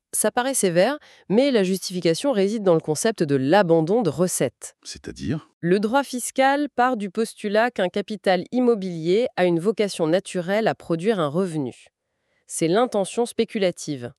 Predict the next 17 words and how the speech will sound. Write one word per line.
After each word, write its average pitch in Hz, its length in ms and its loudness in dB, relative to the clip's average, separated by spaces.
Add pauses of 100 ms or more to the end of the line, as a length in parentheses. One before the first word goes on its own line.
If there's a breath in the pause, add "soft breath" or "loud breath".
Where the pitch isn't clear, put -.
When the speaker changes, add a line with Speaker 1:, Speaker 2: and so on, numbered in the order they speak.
(680 soft breath)
Speaker 1:
Si - 200 2
un 269 100 8
propriétaire 240 760 0
renonce 214 400 2
délibérément 185 760 2
à 147 60 2
ce - 160 -10
revenu, 180 680 -2
sans 233 280 2
motif 185 380 -2
économique, 143 640 -4
il 180 160 -2
accomplit 151 440 -2
un 156 180 2
acte 185 240 -4
de 131 140 -10
disposition. 151 880 -10